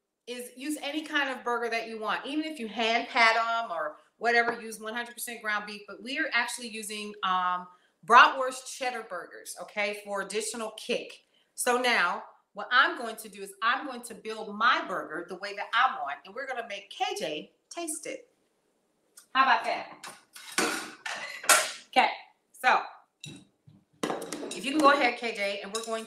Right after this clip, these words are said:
to take, so is this a top or is this a bottom? Okay, so we have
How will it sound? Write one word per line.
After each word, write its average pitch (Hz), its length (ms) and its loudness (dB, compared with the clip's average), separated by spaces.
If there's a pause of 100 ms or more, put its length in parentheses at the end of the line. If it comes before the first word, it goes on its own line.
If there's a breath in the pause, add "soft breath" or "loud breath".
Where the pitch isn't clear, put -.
to 202 320 -4 (760)
take, 262 520 6 (1200)
so 214 160 -4
is 202 140 -2
this 262 180 -2
a 233 60 0
top - 320 4
or 208 60 -2
is 190 100 -6
this 196 160 -8
a 175 40 -10
bottom? 151 400 -2
Okay, 190 240 -4
so 165 140 -8
we 190 100 -8
have 170 280 2